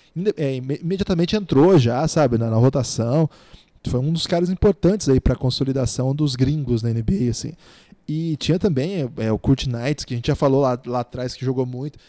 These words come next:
Então, é uma comunidade que era tão boa que, nessas condições aí, não é que a União Soviética tava uma condição muito boa também, mas nessas condições enfrentou um país muito maior, digamos, né? Um, gente que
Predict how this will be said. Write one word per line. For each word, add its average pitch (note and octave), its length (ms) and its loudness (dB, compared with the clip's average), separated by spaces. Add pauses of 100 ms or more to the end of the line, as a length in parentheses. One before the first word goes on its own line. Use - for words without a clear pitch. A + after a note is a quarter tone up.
(120)
Então, - 220 -8
é A3 120 0
uma C#4+ 160 0
comunidade A#3 480 -2
que C#4 60 2
era B3 100 4
tão D#4+ 400 4
boa B3+ 380 6
que, D3 420 -2 (140)
nessas A#3+ 380 2
condições F3 560 0
aí, D#3+ 200 4 (380)
não A3+ 80 0
é - 40 0
que F#4+ 80 0
a F4 60 2
União D#3+ 120 2
Soviética C#3 320 2
tava B2+ 120 2
uma B2 40 0
condição B2+ 260 0
muito B2 200 0
boa A#2+ 200 4
também, D#3+ 280 0 (420)
mas C#3+ 180 0
nessas A3+ 320 0
condições A3 520 -4
enfrentou B3 800 2 (420)
um E3 140 6
país C#3+ 720 6
muito E3+ 340 6
maior, F#3+ 400 4
digamos, C#3+ 360 4
né? D3+ 180 6 (320)
Um, C#3+ 140 -4 (500)
gente D#3 320 4
que F3 80 2